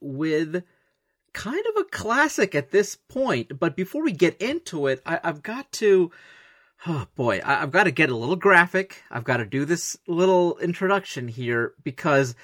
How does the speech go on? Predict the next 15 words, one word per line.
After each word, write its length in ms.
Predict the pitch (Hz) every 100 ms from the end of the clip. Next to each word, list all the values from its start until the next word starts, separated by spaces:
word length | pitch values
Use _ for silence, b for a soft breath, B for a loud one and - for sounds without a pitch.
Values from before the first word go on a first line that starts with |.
| B B
I, 160 | 156 -
I, 100 | 165
th-, 120 | 165
I 120 | -
think 240 | 165 175 170
it 120 | -
sets 400 | - 170 160 -
us 140 | 139
up 140 | 131 -
really 360 | 120 113 104 95
well 420 | 98 92 50 - B B B
and 200 | 120 120
makes 200 | 135 -
me 120 | 127
appreciate 960 | - - 180 165 - 131 113 101 _